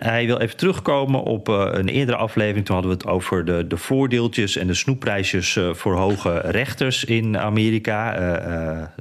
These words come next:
Jo-, eh, rechter Thomas hadden we het toen over. Ehm, en hij zegt, "Ik weet niet of jullie het hebben meegekregen, maar wij, wij moeten het hier doen met een prime minister die het misschien nog wel gekker maakt. Verblijf tijdens kerst en oud en nieuw, eh, in een extreem dure villa van een family friend,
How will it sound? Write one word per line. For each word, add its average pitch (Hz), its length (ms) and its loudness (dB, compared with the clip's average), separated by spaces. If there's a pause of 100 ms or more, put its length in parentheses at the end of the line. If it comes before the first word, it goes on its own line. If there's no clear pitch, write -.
(300)
Jo-, - 120 -4
eh, 80 360 -4
rechter 82 440 -2
Thomas 123 340 2
hadden 107 200 2
we 98 60 4
het 98 100 -2
toen 90 140 2
over. 90 340 0 (380)
Ehm, 87 380 2 (680)
en - 160 0
hij 95 80 4
zegt, 95 240 0
"Ik 85 60 -4
weet 95 100 4
niet 95 120 4
of 87 80 2
jullie 85 160 0
het 80 80 -6
hebben 85 180 0
meegekregen, 98 580 0
maar 85 160 2
wij, 92 200 2
wij 101 140 0
moeten 107 240 2
het 95 100 -4
hier 92 100 2
doen 95 140 2
met 90 140 0
een 85 140 -4
prime 104 220 0
minister 104 520 2 (260)
die 98 120 0
het 92 80 0
misschien - 260 0
nog 92 140 2
wel 87 100 0
gekker 131 300 -2
maakt. 101 560 -6
Verblijf 107 440 0
tijdens 104 360 0
kerst 113 300 0
en 95 80 0
oud 92 200 0
en 90 60 2
nieuw, 104 400 2
eh, 85 400 -2 (180)
in 90 260 -4
een 82 160 -2
extreem 139 460 0
dure 107 240 4
villa 101 300 2
van 85 180 -2
een 80 160 -4
family 131 480 2
friend, 113 480 0